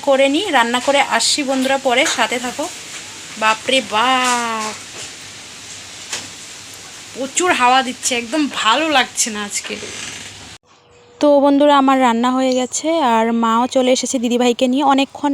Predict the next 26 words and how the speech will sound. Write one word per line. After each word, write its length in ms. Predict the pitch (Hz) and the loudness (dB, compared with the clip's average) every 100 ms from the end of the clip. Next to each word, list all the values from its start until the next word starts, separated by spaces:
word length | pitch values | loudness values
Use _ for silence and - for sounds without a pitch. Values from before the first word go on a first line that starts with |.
| - | 0
আগে 280 | 220 220 277 | 0 0 0
এসেছে। 360 | 254 - 240 - 381 | 0 -2 -6 -6 -8
আহ, 760 | - - - - - 220 214 214 | -10 -20 -18 -14 -6 -2 -2 -2
তো 80 | 226 | -4
দিদিভাইকে 480 | 220 220 226 226 240 | -2 -2 -2 0 -2
চিনির 300 | 226 226 226 | -2 -2 -4
জল 260 | 202 214 214 | -4 -2 -2
করে 260 | 220 220 226 | -2 -2 -2
দিয়েছি 440 | 220 220 220 - 320 381 - - - - 208 | -2 -4 -4 -4 -4 -6 -14 -16 -14 -6 -2
আর 200 | 208 208 202 - - 240 | -2 -2 -4 -2 0 2
দিদিভাইকে 380 | 247 254 254 262 | 2 2 2 2
ভিডিও 320 | 233 220 254 262 | 0 2 2 2
করা 280 | 240 233 254 - | 2 2 2 -2
হয়নি, 380 | 214 220 220 254 - | -6 -4 -2 -2 2
কারণ 200 | 269 269 | 2 2
আমি 260 | - 240 254 - | 0 0 -2 0
চাই 280 | 240 233 247 | 0 2 0
না 140 | 233 247 - - - - | -2 -4 -6 -14 -14 -2
এই 160 | 226 | 0
সময়ে 440 | 233 240 226 233 262 277 | 0 0 0 2 2 2
মানে 200 | 240 226 | 2 0
ভিডিও 360 | 208 214 214 240 | -2 -2 0 0
করি, 280 | 226 220 226 262 | 0 -2 -2 -2
মানে 180 | 233 233 | -2 -4
খুবই 320 | - 269 285 | -2 0 2
শরীর 300 | - 233 226 | 2 0 -2